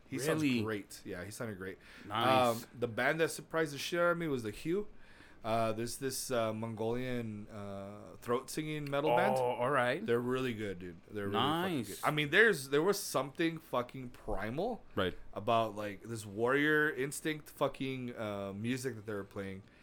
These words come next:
Speaker 2: And they
Speaker 1: And
Speaker 2: meshed it with metal.
Speaker 1: Oh, dude, yeah, and people were fucking going ape shit, man. It was fucking awesome. Um, the band that sup-, that <laughs> the band, the opening band sucks so fucking bad.
Speaker 2: Really?
Speaker 1: I forgot what they're called, dude. But
Speaker 2: Not
Speaker 1: it
Speaker 2: even worth
Speaker 1: was,
Speaker 2: mentioning.
Speaker 1: it, they're basically rapping,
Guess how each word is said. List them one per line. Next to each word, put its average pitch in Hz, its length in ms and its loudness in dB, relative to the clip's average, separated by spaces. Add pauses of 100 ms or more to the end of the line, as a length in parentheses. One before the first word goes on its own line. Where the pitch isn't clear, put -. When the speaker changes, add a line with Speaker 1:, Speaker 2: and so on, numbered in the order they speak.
(120)
Speaker 2:
And 113 100 0
they 117 120 2
Speaker 1:
And 113 80 0
Speaker 2:
meshed 127 300 2
it 147 40 8
with 135 180 2
metal. 120 360 4
Speaker 1:
Oh, 143 120 4
dude, 131 240 -2
yeah, 143 200 6
and 123 100 0
people 151 220 -4
were 147 140 2
fucking 135 360 -6
going 120 300 -6
ape 113 160 -8
shit, - 260 -6
man. 87 180 -12
It 92 80 -12
was 123 120 -12
fucking - 320 -8
awesome. 139 420 -8 (560)
Um, 104 480 -2 (720)
the 120 100 0
band 135 260 4
that 170 80 4
sup-, - 160 -6 (180)
that 131 260 0 (100)
<laughs> - 840 -12
the 127 100 2
band, 147 320 6
the 160 80 8
opening 202 340 4
band 165 260 6
sucks 135 340 0
so - 320 -4
fucking 98 340 -8
bad. 82 220 -12
Speaker 2:
Really? 117 280 6
Speaker 1:
I 104 60 0
forgot 123 280 0
what 113 100 -2
they're 107 160 -4
called, 90 320 -8
dude. 90 200 -12 (400)
But 113 160 6
Speaker 2:
Not 139 80 8
Speaker 1:
it 139 40 8
Speaker 2:
even 131 120 8
worth 123 140 8
Speaker 1:
was, 120 60 -4
Speaker 2:
mentioning. 123 540 2
Speaker 1:
it, 131 300 2
they're 147 180 8
basically 165 480 2
rapping, 139 640 0